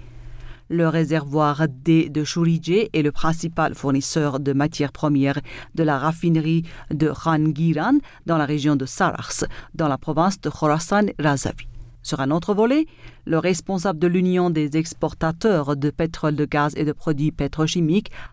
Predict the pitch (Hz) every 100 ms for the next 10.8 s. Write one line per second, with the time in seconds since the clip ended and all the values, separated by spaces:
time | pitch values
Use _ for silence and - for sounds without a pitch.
0 | - 160 156 156 - - 156 190 185 269
1 | - - - - - 165 165 170 160 160
2 | 165 160 156 151 143 - 165 156 160 165
3 | 170 165 - 156 147 147 143 - 165 147
4 | 156 151 143 156 - - 214 - 165 147
5 | 135 151 143 156 147 147 - 151 135 -
6 | - - - - - - - 175 175 165
7 | 170 185 - 151 143 156 165 151 - 139
8 | 151 143 - 135 131 143 151 151 156 147
9 | 143 143 135 165 165 156 151 - - -
10 | 147 135 127 139 - - 165 220